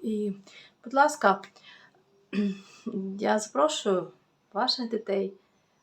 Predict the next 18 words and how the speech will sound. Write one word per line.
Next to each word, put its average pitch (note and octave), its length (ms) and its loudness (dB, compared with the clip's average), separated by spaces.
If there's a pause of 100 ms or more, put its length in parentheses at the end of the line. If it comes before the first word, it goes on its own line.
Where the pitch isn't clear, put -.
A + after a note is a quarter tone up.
(180)
вас, A3 340 2
якщо A3 300 -4
ви G3 80 -4
хочете F#3 380 -2
навчитися, F#3 880 -2 (600)
є - 140 -6
у F#3 40 -6
вас F#3 100 -12
таке - 220 -14
бажання. F#3 460 -8 (720)
Е, - 40 -10 (320)
нові A#3 220 0
знання — A3 540 4 (560)
це - 100 -18
круто, F#3 380 -4 (240)
це - 120 -16
насправді G3+ 460 -8
круто. - 340 -16